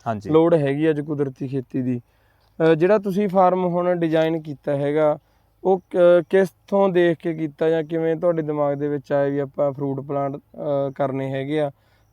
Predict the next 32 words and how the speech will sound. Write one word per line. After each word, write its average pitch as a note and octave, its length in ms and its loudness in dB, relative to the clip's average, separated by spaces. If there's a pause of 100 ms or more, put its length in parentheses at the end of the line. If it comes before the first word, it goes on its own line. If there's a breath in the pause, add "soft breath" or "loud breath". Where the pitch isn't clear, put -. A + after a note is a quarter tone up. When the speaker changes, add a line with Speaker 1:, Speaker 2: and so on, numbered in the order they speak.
Speaker 2:
ਜਾਂ D3 180 0
ਆਪਾਂ D#3 520 0 (240)
ਹੋਰ D3+ 260 -2
ਵੀ F3+ 140 -4
ਪਲਾਂਟ E3 360 -2
ਜਿਹੜੇ D#3 180 -2
ਤੁਸੀਂ D#3 220 -6
ਦੇਖ D3 240 -2
ਰਹੇ D3 140 -4
ਆ D3+ 40 -2
ਆਪਾਂ D3 200 -4
ਲਾਏ C3+ 280 -2
ਆ, C#3 120 -2
ਅੰਬ C3+ 180 -6
ਕਿੰਨੀਆਂ C#3 300 -6
ਕਿਸਮਾਂ C3+ 360 -10
ਦਾ C3+ 80 -6
ਲਾਇਆ B2+ 260 -8
ਹੈਗਾ, C3+ 260 -8 (240)
Speaker 1:
ਹਾਂਜੀ। A#2 240 -8
Speaker 2:
ਇਹ F3 100 -2
ਕਿੱਥੋਂ, F3+ 340 -4
ਸੇਧ F3+ 240 0
ਕਿੱਥੋਂ F3+ 300 -6
ਮਿਲੀ C#3 220 -4
ਆਪਾਂ B2 280 -10
ਨੂੰ? A#2+ 100 -18 (380)
Speaker 1:
ਸੇਧ A#3+ 440 4
ਬਾਈ A#3+ 200 6
ਜੀ A#3+ 120 2
ਬਸ A3+ 260 2
ਇਹ A#3 480 6